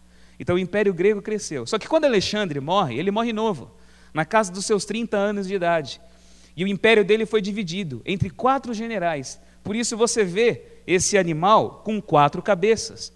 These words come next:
com quatro lideranças. E aqui vem mais quatro nomezinhos bonitinhos que eu costumo sempre dizer pra vocês aqui em cada estudo, né? Cassandro, Lisímaco,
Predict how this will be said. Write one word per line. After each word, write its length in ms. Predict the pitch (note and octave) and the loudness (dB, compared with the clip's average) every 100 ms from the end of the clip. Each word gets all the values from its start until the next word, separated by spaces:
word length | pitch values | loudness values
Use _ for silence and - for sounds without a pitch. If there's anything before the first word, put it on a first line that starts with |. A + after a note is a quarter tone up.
| - | -14
com 160 | D#3+ | -12
quatro 380 | D3+ F3 F3 F#3 | -2 0 0 -2
lideranças. 720 | F3+ F#3+ F#3+ G3+ - F#2+ - - - - | -4 -2 -2 -4 -8 -14 -16 -18 -14 0
E 60 | |
aqui 200 | F3 A#3 | 0 0
vem 200 | A#3 A#3+ | -2 -2
mais 240 | A3+ A3 - | 0 -2 -4
quatro 420 | - A#3+ A#3+ A#3 | 0 2 2 -4
nomezinhos 640 | G#3+ A3+ G#3 E3+ G3 G3+ E3+ | -2 -2 -2 -4 -4 -4 -4
bonitinhos 720 | E3 G#3+ G3 - F#3+ G3 - | -4 -4 -6 -8 -6 -6 -6
que 100 | G3+ | -6
eu 60 | |
costumo 400 | F#3 F3+ - F3+ | -6 -6 -6 -6
sempre 320 | E3+ G3+ G#3 G3 | -6 -6 -4 -2
dizer 200 | E3+ F3+ | -2 -4
pra 140 | E3+ | -4
vocês 380 | D#3+ D#3 E3+ D#3 | -4 -4 -4 -6
aqui 160 | D#3+ | -6
em 100 | E3 | -6
cada 220 | D3+ E3 F3 | -4 -4 -4
estudo, 360 | - B2+ A#2 | -8 -8 -6
né? 180 | C3+ F#3 - - - - | -6 -8 -10 -20 -20 -8
Cassandro, 680 | - D3 - D#3 F3+ A3 B3+ - - - - - - | -2 -2 0 2 2 2 -2 -6 -20 -20 -20 -20 -6
Lisímaco, 720 | C#3+ D3 C3+ E3 G#3+ A3+ C4 | -4 -2 -2 -2 -2 -4 -8